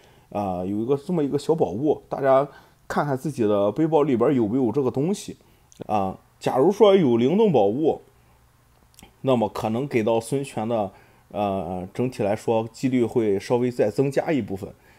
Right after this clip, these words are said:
但是呢，呃，还是很不稳定的这个给属性。那么应运而生呢，就是两种不同的输出机制，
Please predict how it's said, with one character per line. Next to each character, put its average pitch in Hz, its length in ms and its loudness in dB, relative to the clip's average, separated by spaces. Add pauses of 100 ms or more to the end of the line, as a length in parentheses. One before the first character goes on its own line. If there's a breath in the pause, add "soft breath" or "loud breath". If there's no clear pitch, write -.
(120)
但 127 120 -2
是 117 140 -4
呢， 98 140 -6 (320 soft breath)
呃， 82 440 -6
还 - 240 -10
是 - 160 -6
很 110 240 -6
不 151 160 -6
稳 98 220 -4
定 160 240 -4
的 - 160 -8
这 110 80 -8
个 92 80 -8 (100)
给 101 140 -4
属 - 180 -18
性。 95 220 -12 (640 soft breath)
那 190 120 2
么 120 240 -2 (340 soft breath)
应 208 260 4
运 123 140 4
而 131 160 6
生 180 240 0
呢， 135 120 2
就 127 120 -2
是 113 160 -2
两 110 260 4
种 113 180 -2
不 139 200 -4
同 107 240 -6
的 107 140 0
输 123 200 -10
出 - 180 -10
机 135 180 -4
制， 117 240 -10